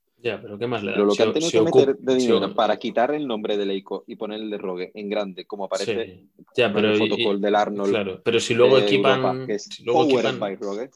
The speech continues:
Speaker 1: vale, si luego equipan sesenta gimnasios en Europa, ya les ha salido
Speaker 2: Claro,
Speaker 1: rentable.
Speaker 2: evidentemente. Sesenta.
Speaker 1: ¿Sabes?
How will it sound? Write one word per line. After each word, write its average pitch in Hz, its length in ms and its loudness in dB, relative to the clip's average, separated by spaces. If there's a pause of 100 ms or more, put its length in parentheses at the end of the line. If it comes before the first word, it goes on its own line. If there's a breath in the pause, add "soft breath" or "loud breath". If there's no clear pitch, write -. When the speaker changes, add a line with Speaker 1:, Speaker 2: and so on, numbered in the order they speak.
(360)
Speaker 1:
vale, 101 220 -8
si - 140 -6
luego 120 220 6
equipan 123 300 -2
sesenta 120 360 -4
gimnasios 117 480 -4
en 110 200 -6
Europa, 120 460 -2 (760)
ya 110 120 -4
les 104 160 -4
ha 101 40 -6
salido 101 260 -2
Speaker 2:
Claro, 101 160 -6
Speaker 1:
rentable. 98 200 -6
Speaker 2:
evidentemente. 90 540 -18
Sesenta. - 520 -4
Speaker 1:
¿Sabes? 190 500 -6